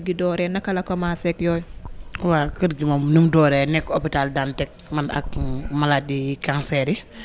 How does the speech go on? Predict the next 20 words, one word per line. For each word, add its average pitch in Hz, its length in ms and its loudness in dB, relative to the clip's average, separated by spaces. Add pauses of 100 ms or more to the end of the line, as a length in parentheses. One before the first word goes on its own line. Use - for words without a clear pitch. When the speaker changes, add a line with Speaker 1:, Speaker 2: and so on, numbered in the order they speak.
(400)
Speaker 2:
Waa, 139 300 4
Yàlla 143 300 4
def 135 240 -4
may 139 160 0
faju 143 260 -2
cancer 135 440 -2
foofu, 143 340 -2
ñoom 147 140 2
tamit 139 200 -4
ñuy 143 200 -2
faju 143 260 -4
cancer. 135 480 -6 (580)
Man 151 260 0
nag 147 180 -2
am 156 160 2
naa 143 260 2
sama 143 220 -2
kër 139 260 -2
càmmiñ 135 340 0
fii 139 520 0